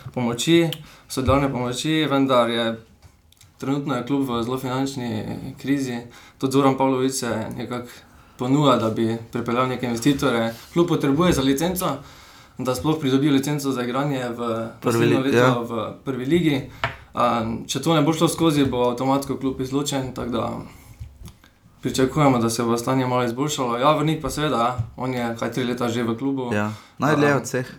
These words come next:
Speaker 1: preživel je vsega, že tukaj v Rudaru, od vrha do, eh,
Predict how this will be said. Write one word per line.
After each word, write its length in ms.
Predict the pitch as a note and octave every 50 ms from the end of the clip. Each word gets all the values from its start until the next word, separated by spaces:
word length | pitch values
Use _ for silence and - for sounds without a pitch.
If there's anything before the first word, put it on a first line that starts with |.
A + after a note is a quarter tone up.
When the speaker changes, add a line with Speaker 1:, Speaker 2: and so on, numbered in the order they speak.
| - _
Speaker 1:
preživel 380 | _ C3 B2+ B2+ B2+ C3+ D3 D#3
je 100 | C#3+ C3+
vsega, 320 | C#3 C#3 E3 D#3+ C3+ B2
že 120 | B2 B2+ C#3
tukaj 260 | C3+ D3+ C#3 D3 C#3
v 60 | A#2 A2+
Rudaru, 380 | A#2+ A#2 B2+ C#3 C#3+ C3+ B2 A2+
od 180 | A#2 A2+ A2+
vrha 360 | A#2 A#2+ C3+ C3+ - C#3+ B2+ A#2
do, 180 | A2+ A2+ A2 A2+
eh, 340 | A2+ A2+ A2+ G#2 - -